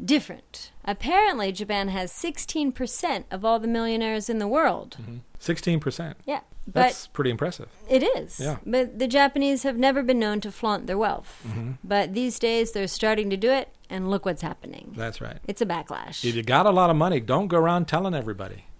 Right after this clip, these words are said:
Speaker 2: For
Speaker 1: That's right.
Speaker 2: crying out loud.
Speaker 1: Mm-hmm.
Speaker 2: Yeah, I learned that a long time ago. Nobody knows that I'm one of the wealthiest men in the world.
Speaker 1: The millionaire next door.
Speaker 2: I guess I just told everybody now, though. Oh, my God, I,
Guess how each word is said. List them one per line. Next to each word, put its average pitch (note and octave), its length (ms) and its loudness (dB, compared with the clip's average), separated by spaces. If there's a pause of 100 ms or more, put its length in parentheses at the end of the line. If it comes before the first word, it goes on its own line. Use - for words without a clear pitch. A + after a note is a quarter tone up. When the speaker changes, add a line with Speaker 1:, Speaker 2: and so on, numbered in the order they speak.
(120)
Speaker 2:
For G#3+ 80 -4
Speaker 1:
That's A3+ 120 2
right. A3+ 120 0
Speaker 2:
crying F3 260 0
out F3+ 180 -4
loud. E3+ 440 -8 (140)
Speaker 1:
Mm-hmm. F#3+ 220 -2 (360)
Speaker 2:
Yeah, D#3+ 160 -2
I C#3 160 4
learned F3+ 220 6
that D#3+ 120 8
a D3 60 2
long D3+ 200 4
time D#3 220 -2
ago. G2+ 240 -8 (340)
Nobody E3 460 8
knows D3 320 6
that A#2+ 100 0
I'm B2 220 2
one B2+ 140 2
of B2 60 2
the A#2 80 0
wealthiest B2+ 480 0
men B2 180 -4
in A#2+ 60 -6
the A#2 80 -6
world. A#2+ 340 -10 (240)
Speaker 1:
The A3+ 100 2
millionaire A3 480 4
next G#3+ 280 -2
door. C#4 300 -4
Speaker 2:
I A#2 80 -2
guess C#3+ 220 2
I C3 80 2
just C3 160 -2
told D#3 160 2
everybody A2 280 -2
now, A#2 200 -6
though. A2 160 -8
Oh, D3 140 2
my C#3+ 120 2
God, D3 240 -4
I, A2+ 180 -4